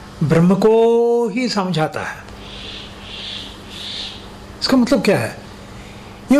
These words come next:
उपलक्षण ब्रह्म को छोड़कर नहीं है, ये ब्रह्म को दिखा रहा है तो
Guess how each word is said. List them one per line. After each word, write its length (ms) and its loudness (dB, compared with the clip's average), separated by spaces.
उपलक्षण 920 2
ब्रह्म 280 6
को 180 4
छोड़कर 440 2
नहीं 240 2
है, 460 -2
ये 200 6
ब्रह्म 460 4
को 220 4
दिखा 360 -2
रहा 240 0
है 140 -2
तो 180 0